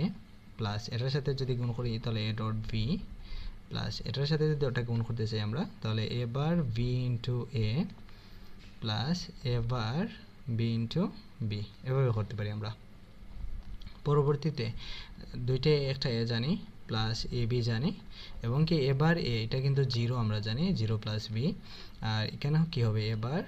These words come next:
into b দুইটাই একটা বি হবে, এভাবে করতে পারি। আহ, এখন আমরা এই দুইটা থেকে কি কমন নিতে পারি? অবশ্যই এ কমন নিতে পারি, তাহলে ওয়ান প্লাস বি, এটা জিরোর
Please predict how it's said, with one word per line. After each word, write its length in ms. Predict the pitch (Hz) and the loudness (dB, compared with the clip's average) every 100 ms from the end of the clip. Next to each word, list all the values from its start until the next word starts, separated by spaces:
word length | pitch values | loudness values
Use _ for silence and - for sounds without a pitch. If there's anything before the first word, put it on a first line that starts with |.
| - - | -6 -2
into 160 | 113 113 | 0 2
b 20 | 113 131 135 | 2 2 2
দুইটাই 300 | 135 165 214 190 | 4 4 2 0
একটা 160 | - 117 | -2 0
বি 80 | 107 | 0
হবে, 240 | 98 101 107 - - - | 0 -2 -4 -8 -8 0
এভাবে 260 | 117 120 123 | 2 2 0
করতে 240 | 117 113 | -2 -2
পারি। 180 | 113 156 | 0 0
আহ, 640 | - - - - - 107 104 - | -2 -6 -10 -12 -4 -2 -2 0
এখন 200 | 147 180 | 2 6
আমরা 240 | 170 107 113 208 - | 6 4 0 -2 -2
এই 100 | 123 | 2
দুইটা 260 | 143 160 | 2 4
থেকে 200 | 175 175 165 | 2 2 2
কি 100 | 143 120 | 2 2
কমন 160 | 110 107 | 0 2
নিতে 120 | 107 | 0
পারি? 200 | 107 110 | 0 0
অবশ্যই 360 | 117 127 127 139 | 0 -2 0 2
এ 40 | 123 | 2
কমন 220 | 123 117 113 | 0 0 0
নিতে 120 | 117 | 0
পারি, 140 | 113 151 185 - - - | 0 0 -2 -6 -8 -6
তাহলে 180 | 117 110 | 0 2
ওয়ান 480 | 110 110 110 110 113 110 | 2 2 2 2 0 0
প্লাস 440 | 113 110 110 - 117 | 0 0 0 -4 -2
বি, 160 | 110 110 110 110 - - | 0 2 2 -2 -8 -4
এটা 180 | 117 | 0
জিরোর 300 | 127 131 135 | 2 2 2